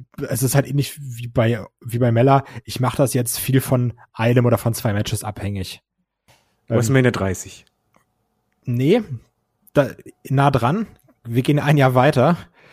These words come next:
Speaker 1: Ich hätte gerne WrestleMania einunddreißig live besprochen. Auch einfach bei Headlock so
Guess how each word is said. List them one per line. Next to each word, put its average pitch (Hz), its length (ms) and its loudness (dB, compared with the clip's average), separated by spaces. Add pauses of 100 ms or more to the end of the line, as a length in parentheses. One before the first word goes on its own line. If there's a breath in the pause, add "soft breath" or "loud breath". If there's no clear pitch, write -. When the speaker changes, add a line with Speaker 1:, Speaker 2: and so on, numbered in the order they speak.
(400 loud breath)
Speaker 1:
Ich - 180 -2
hätte 151 220 2
gerne 135 340 2
WrestleMania 123 440 2
einunddreißig 147 440 0
live 151 160 0
besprochen. 185 500 -2 (240 soft breath)
Auch - 100 -6
einfach 196 220 2 (140)
bei 143 80 2
Headlock - 240 -2
so - 180 -2